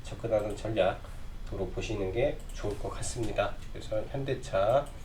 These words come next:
일단은 이번에 빼도록 하고 삼성중공업 종목이 좀 지지부진하죠.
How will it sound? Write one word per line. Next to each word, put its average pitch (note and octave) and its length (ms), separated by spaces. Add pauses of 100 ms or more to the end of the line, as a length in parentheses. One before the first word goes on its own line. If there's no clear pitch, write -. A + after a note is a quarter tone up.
(320)
일단은 - 320
이번에 G2+ 340
빼도록 C3 420
하고 C#3 320 (520)
삼성중공업 C3+ 1000 (2500)
종목이 F3+ 440
좀 F3+ 240
지지부진하죠. E3 1080